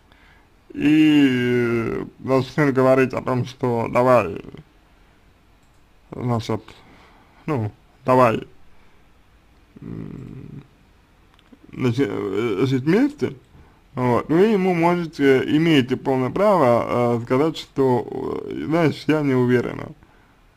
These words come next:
А, знаешь, там, прости, я, я не уве-, я не уверена.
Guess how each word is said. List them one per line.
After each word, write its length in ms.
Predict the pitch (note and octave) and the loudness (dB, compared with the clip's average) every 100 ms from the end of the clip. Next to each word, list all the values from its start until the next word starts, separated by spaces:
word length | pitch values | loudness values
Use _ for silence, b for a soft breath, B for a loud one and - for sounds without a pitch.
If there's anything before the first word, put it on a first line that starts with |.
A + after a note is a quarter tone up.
| b _ _ _ | b _ _ _
А, 300 | A#2+ A#2 A#2+ | 0 4 4
знаешь, 340 | B2+ D#3+ C#3 - | 4 2 0 0
там, 640 | B2+ A#2 A2 A2 A2+ - - - _ - _ | -2 -2 -4 -8 -10 -14 -16 -20 _ -20 _
прости, 480 | B2 A#2+ - - D#3 | 0 0 -2 -4 0
я, 500 | B2 C3 A2 A2+ G#2 - A2+ - - - - - _ - - - _ b b b b b b b _ _ _ | 4 4 4 0 -6 -10 -14 -18 -20 -20 -20 -20 _ -20 -20 -20 _ b b b b b b b _ _ _
я 200 | B2+ C#3+ | 2 4
не 120 | C3 | 6
уве-, 320 | B2+ B2 B2+ A#2 | 4 4 2 2
я 160 | D3+ D3+ | 0 2
не 120 | C3 | 2
уверена. 500 | B2 B2 A#2 - | 2 0 -2 -6